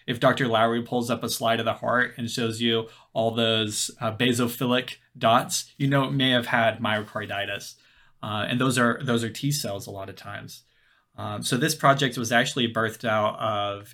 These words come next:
a twenty-six-year-old male. This is a published case report you can look up, uh, from my lab. And it was a previously healthy twenty-six-year-old male, uh, who, who died of covid, um,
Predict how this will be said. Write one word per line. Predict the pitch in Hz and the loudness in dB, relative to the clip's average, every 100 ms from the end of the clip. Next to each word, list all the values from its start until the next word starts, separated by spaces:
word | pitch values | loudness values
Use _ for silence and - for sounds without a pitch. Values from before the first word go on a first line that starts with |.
| - | -14
a | 113 101 104 | -10 -6 -8
twenty-six-year-old | - - 165 180 - 147 139 147 - - - 127 123 | -8 -4 -2 -2 -2 -4 -6 -8 -10 -10 -6 -4 -2
male. | 120 104 | 0 0
This | 104 117 - | 0 -2 -4
is | 120 | -4
a | 117 107 | -4 -6
published | - 117 117 - | -4 -4 -4 -6
case | 117 117 | -6 -8
report | 107 - 104 | -10 -12 -12
you | 107 | -14
can | 101 107 | -16 -14
look | 98 117 | -10 -4
up, | 107 98 - _ _ - | -4 -4 -10 _ _ -10
uh, | 104 | -8
from | 98 123 117 | -6 -2 0
my | 107 | 0
lab. | 110 104 107 101 98 107 _ _ - | -2 -2 -2 -4 -8 -12 _ _ -8
And | 113 110 | -4 -2
it | |
was | 113 113 | -2 -4
a | |
previously | 113 147 165 170 147 | -2 0 0 -2 0
healthy | 135 131 123 | 0 -2 -6
twenty-six-year-old | - 120 120 123 117 117 104 | -2 0 0 -2 -6 -6 -8
male, | 98 98 - _ _ _ _ _ | -10 -12 -12 _ _ _ _ _
uh, | 104 101 101 | -10 -6 -6
who, | - 120 120 | -2 0 0
who | 135 | -4
died | 117 117 120 131 | -4 2 2 0
of | 113 | -4
covid, | - 110 - - - _ _ _ _ _ 101 | -12 -16 -14 -16 -18 _ _ _ _ _ -16
um, | 98 98 98 - | -16 -14 -18 -20